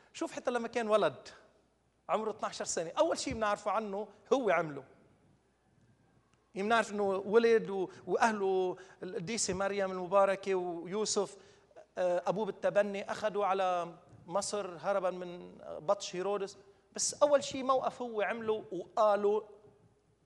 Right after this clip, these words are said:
تسجل لنا. إجوا مريم ويوسف، قالت له أمه: "أما يهمك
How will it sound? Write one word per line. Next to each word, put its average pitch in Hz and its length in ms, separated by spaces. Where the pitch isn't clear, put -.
تسجل 170 420
لنا. 143 320
إجوا 233 160
مريم 226 280
ويوسف، 214 540
قالت 208 260
له 190 480
أمه: 202 400
"أما 233 200
يهمك 277 420